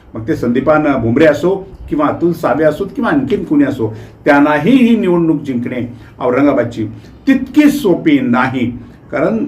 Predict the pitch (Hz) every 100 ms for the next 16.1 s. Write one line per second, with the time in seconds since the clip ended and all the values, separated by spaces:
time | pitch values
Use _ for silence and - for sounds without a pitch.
0 | - 120 120 117 113 110 107 101 - -
1 | - - - 117 208 202 202 202 180 180
2 | 120 120 160 220 175 110 113 113 113 107
3 | 104 104 104 104 110 110 110 113 107 113
4 | 104 - - - - 156 165 156 117 139
5 | 139 139 117 165 165 127 107 110 131 131
6 | 135 147 151 151 - - - - 113 -
7 | 143 202 - 139 127 123 107 104 101 -
8 | 104 95 90 - - - 123 123 135 127
9 | 143 143 117 123 120 - 113 - 120 117
10 | - - 151 120 - - - - 110 107
11 | 107 110 113 156 151 - - 113 170 156
12 | - - - - 110 120 120 113 110 -
13 | - - - 104 101 98 98 98 98 -
14 | - - 131 156 196 208 165 160 139 117
15 | 120 131 - 190 165 147 180 160 131 131